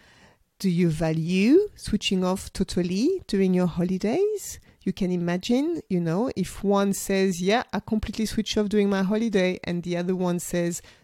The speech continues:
"No, I'm always connected. It's my business, it's my priority." If that's unspoken,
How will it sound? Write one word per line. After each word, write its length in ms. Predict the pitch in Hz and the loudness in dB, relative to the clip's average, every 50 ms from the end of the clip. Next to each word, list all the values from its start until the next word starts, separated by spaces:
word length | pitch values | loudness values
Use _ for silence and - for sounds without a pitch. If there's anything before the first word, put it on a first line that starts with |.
| _ _ - | _ _ -4
"No, 240 | 170 165 190 233 - - | 0 2 2 2 2 0
I'm 160 | 175 190 160 | -4 -4 -2
always 240 | 175 190 196 190 - | 0 0 0 0 0
connected. 560 | - 190 180 190 202 - - - 220 220 - | -2 -2 -2 0 -2 -2 -2 -2 -2 -2 -2
It's 160 | - - - 190 | -4 -6 -6 -4
my 140 | 185 170 | -4 -4
business, 420 | 165 170 175 160 180 175 180 - - | -2 -2 -2 -2 -2 -2 -4 -4 -6
it's 160 | 180 - - | -8 -8 -6
my 120 | 170 170 | -6 -6
priority." 760 | 160 - - 202 208 233 240 233 214 - - - 196 196 196 - - - - - - _ | -6 -4 -2 -2 0 0 2 0 0 -2 -4 -4 -4 -2 -4 -4 -8 -12 -20 -20 -20 _
If 180 | - - 165 - | -6 -6 -4 -2
that's 220 | - 165 165 - | -2 -2 -2 -4
unspoken, 720 | - 160 165 - - - 277 - - 262 247 240 240 247 | -4 -4 -4 -2 0 0 0 2 2 2 2 2 2 0